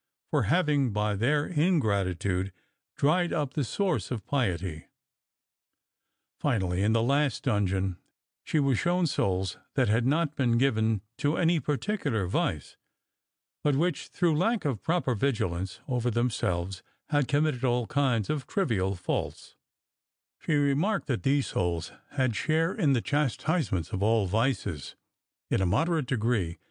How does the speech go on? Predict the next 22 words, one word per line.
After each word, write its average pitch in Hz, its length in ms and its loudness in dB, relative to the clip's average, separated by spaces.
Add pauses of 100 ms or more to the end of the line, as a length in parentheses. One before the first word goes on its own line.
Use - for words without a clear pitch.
(140)
because 147 420 2
those 170 320 0
faults 131 400 -2
committed 127 380 0
only 127 320 2
from 98 240 0
time 123 320 2
to 107 120 0
time 131 460 0
rendered 127 360 0
them 110 360 2
less 135 240 0
guilty 151 500 -2 (340)
than 131 200 2
those 131 300 0
committed 101 440 0
through 120 200 0
habit. 82 420 0 (960)
After 196 320 0
this 135 240 0
last 104 460 0
station, 98 760 -2